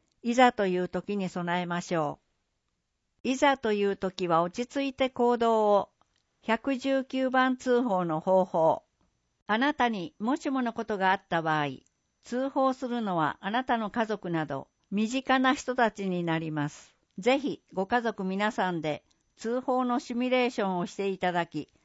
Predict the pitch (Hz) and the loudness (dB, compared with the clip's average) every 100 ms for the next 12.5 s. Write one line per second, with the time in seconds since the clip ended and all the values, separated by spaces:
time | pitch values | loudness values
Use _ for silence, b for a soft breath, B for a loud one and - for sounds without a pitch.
0 | _ _ - 220 240 254 240 175 147 - | _ _ -8 0 2 4 0 -4 -10 -12
1 | - 240 254 277 277 254 247 - 240 247 | -4 -2 0 -4 -2 -2 -2 -2 -4 -2
2 | 247 233 226 220 208 214 185 160 139 - | -2 -2 -2 -2 -4 -4 -2 -2 -4 -8
3 | - 180 262 254 208 - 185 170 170 165 | -16 -2 0 0 -2 -4 -2 -2 -2 -4
4 | 160 - 147 127 - _ _ _ _ _ | -4 -4 -6 -6 -10 _ _ _ _ _
5 | _ _ _ _ _ _ _ _ _ _ | _ _ _ _ _ _ _ _ _ _
6 | _ _ _ _ _ _ _ _ _ - | _ _ _ _ _ _ _ _ _ -4
7 | 254 285 285 311 294 269 220 196 170 147 | 4 4 4 4 2 2 2 4 4 0
8 | - - 240 285 254 285 277 269 269 262 | -6 -4 -4 -2 -4 -4 -4 -4 -4 0
9 | 262 262 - 254 240 220 185 165 151 139 | 0 -2 -2 -2 -2 0 -2 0 -2 -4
10 | - 208 240 247 254 247 226 220 202 - | -4 -4 -2 -2 -2 0 -2 0 -4 -6
11 | - 139 - _ _ _ _ _ _ _ | -8 -8 -8 _ _ _ _ _ _ _
12 | _ _ 277 254 | _ _ 4 4